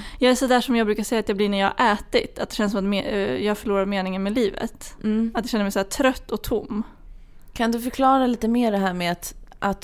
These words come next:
Speaker 2: du förlorar meningen med livet när du har ätit?
Speaker 1: Mm. Oftast är det när jag har ätit lunch, eh, och har ätit en lite större lunch.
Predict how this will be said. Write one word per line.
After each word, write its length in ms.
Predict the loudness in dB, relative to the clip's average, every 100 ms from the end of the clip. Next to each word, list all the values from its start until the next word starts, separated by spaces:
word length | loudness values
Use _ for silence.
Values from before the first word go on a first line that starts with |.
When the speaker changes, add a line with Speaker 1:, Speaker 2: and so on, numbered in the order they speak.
| -4
Speaker 2:
du 80 | -2
förlorar 300 | 0 2 4
meningen 380 | 2 0 0 0
med 100 | 2
livet 260 | 0 0
när 100 | 0
du 180 | -2 0
har 120 | -2
ätit? 460 | -4 -6 -8 -8 -2
Speaker 1:
Mm. 220 | 0 2 0 -8 -16 -2
Oftast 380 | 0 2 2 4
är 60 |
det 60 | 4
när 80 | 2
jag 40 |
har 40 | 0
ätit 180 | 0 0
lunch, 520 | -2 0 -2 -2 -12 -4
eh, 380 | 0 2 2 0 -4
och 180 | -4 -2
har 100 | 2
ätit 240 | 4 2 0
en 140 | 0
lite 240 | 0 -2
större 380 | -6 2 4 4
lunch. 520 | -2 0 0 -2 -10